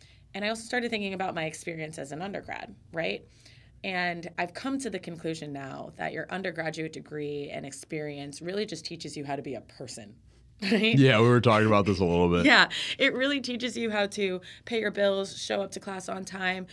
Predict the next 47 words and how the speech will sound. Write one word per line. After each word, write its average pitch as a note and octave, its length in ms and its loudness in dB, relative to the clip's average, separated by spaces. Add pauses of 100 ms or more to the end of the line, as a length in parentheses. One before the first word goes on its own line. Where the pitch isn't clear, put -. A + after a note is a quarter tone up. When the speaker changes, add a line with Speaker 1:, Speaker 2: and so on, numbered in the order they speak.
(220)
Speaker 1:
manage G3 300 -2
a - 20 -10
social G3 340 -8
life, F#3+ 320 -8
manage G3 280 -6
your F#3+ 120 -8
own F3+ 160 -8
emotions, F3+ 680 -8 (160)
Speaker 2:
Mm-hmm. D#3+ 120 -8
Speaker 1:
all F#3+ 160 0
away F#3 200 -4
from E3+ 180 -10
home. E3 460 -10 (340)
And F3 260 -6
Speaker 2:
It's G2+ 120 2
kind B2 160 8
of A#2 80 6
the A2+ 80 8
first G#2+ 320 4
time G#2 240 6
that G2 80 6
you F#2 100 2
get F2+ 240 2
thrown E2+ 340 4
into E2 300 2
just D#2+ 320 -2
doing D#2 320 0
things E2 300 -2
on D2+ 160 0
your C#2+ 180 -2
own. D2 200 0
You, D2 60 -2
Speaker 1:
Exactly. D#2+ 420 -6
Speaker 2:
like, D2 120 -4 (540)
not B2+ 180 8
everyone A#2 300 8
has G#2 180 6
the F#2 100 0
same G2+ 320 6
background, E2+ 560 4
but D#2+ 160 0
for F#2 140 2
many F2 280 6
people, E2 520 4
they're D#2+ 320 2 (180)
kinda E2+ 240 2
under, E2 360 2